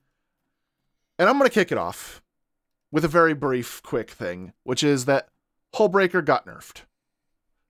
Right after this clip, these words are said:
It lost fifteen armor and magic resist at max level for melee champions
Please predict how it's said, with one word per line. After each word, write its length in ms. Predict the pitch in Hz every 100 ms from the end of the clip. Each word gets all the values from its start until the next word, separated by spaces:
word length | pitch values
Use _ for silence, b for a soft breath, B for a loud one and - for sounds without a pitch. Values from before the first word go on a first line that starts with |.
| _ _ _ _
It 120 | 139
lost 380 | 139 139 135 - _ _ _ _ -
fifteen 340 | 185 - 170
armor 260 | 143 143 135
and 80 |
magic 280 | 131 117 120
resist 400 | 123 110 113 - -
at 200 | 120 -
max 340 | 120 113 -
level 380 | 110 95 98 101 _ _
for 280 | 113 98 98
melee 340 | 117 139 139 127
champions 680 | 151 127 123 123 117 -